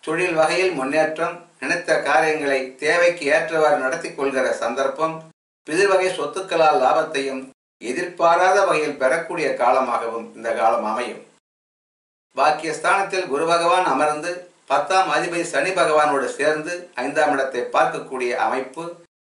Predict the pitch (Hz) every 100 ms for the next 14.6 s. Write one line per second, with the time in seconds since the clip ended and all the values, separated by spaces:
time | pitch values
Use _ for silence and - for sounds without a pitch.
0 | _ 123 131 139 131 127 123 - 185 180
1 | 185 143 139 135 123 - 151 135 127 123
2 | 123 123 113 110 - _ - 147 165 165
3 | 143 135 131 120 143 165 156 147 135 120
4 | - 113 123 - 131 151 165 - _ 135
5 | 127 117 139 165 156 147 147 131 127 -
6 | 127 120 120 117 127 - 135 139 143 165
7 | - - _ _ _ 135 135 127 135 175
8 | 185 180 175 131 151 160 165 - - 127
9 | 175 - 151 147 143 143 127 123 139 165
10 | 170 - _ _ - 156 165 151 147 -
11 | 127 120 135 185 - 165 151 160 170 180
12 | 175 135 117 147 151 - 151 139 139 180
13 | 175 170 135 135 127 123 120 117 147 139
14 | 131 139 127 123 120